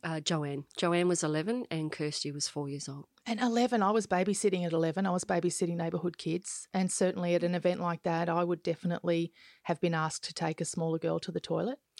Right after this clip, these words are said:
Speaker 1: It's amazing, like, so many times over the years, um, you know, through my sister's Facebook page and, and even now through, through Leave a Light On,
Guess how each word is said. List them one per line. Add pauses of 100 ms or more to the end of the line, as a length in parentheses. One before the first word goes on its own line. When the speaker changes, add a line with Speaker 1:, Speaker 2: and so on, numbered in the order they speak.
(260)
Speaker 1:
It's
amazing,
like, (260)
so
many
times
over
the
years,
um,
you
know, (380)
through (100)
my
sister's
Facebook
page
and,
and
even
now
through,
through
Leave
a
Light
On,